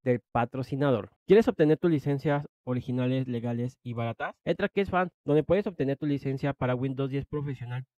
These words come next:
por nueve sesenta y seis dólares y para Windows once Profesional por catorce noventa y nueve dólares.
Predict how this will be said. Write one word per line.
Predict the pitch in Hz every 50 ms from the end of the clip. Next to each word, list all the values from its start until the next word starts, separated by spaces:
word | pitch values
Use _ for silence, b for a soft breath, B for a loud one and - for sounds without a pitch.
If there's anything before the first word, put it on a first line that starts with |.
| _ _
por | - 143 147 151
nueve | 143 135 131 135 139 -
sesenta | _ _ 135 127 113 104
y | 104 101
seis | - 120 120 120
dólares | 127 123 123 123 139 156 _ _
y | 175 180
para | _ 190 185 185
Windows | 175 170 175 165 170 175 165 - -
once | - 165 170 165 - 151
Profesional | _ - 170 165 170 185 185 - 185 170 160 151 151 160
por | 175 196 202 196 _
catorce | _ 170 151 _ 151 147 143 - 156 151 -
noventa | 143 143 131 131 123 - 120
y | 117
nueve | 123 127 123 123 127 110 _ _
dólares. | - 120 120 120 110 101 98 -